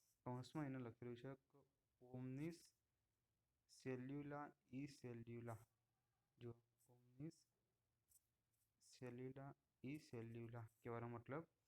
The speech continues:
કોષ વિભાજન પામીને પૂર્વ અસ્તિત્વ ધરાવતા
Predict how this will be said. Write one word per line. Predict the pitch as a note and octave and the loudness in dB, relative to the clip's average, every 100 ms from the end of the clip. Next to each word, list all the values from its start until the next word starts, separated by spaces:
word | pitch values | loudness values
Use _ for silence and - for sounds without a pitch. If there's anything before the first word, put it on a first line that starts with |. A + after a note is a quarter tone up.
| _ _ _ _ _ _ _ _ _ _ _ _ | _ _ _ _ _ _ _ _ _ _ _ _
કોષ | C3+ D3+ D3 | 2 4 4
વિભાજન | C3 B2+ D3 C#3 | 4 4 4 2
પામીને | A#2+ A#2+ B2 B2 C3+ D3+ | 2 2 0 0 0 -2
પૂર્વ | - B2 B2 D3 | -4 -6 0 2
અસ્તિત્વ | C#3+ - C#3 A#2+ | 2 -2 -2 2
ધરાવતા | A#2+ A#2+ | 2 2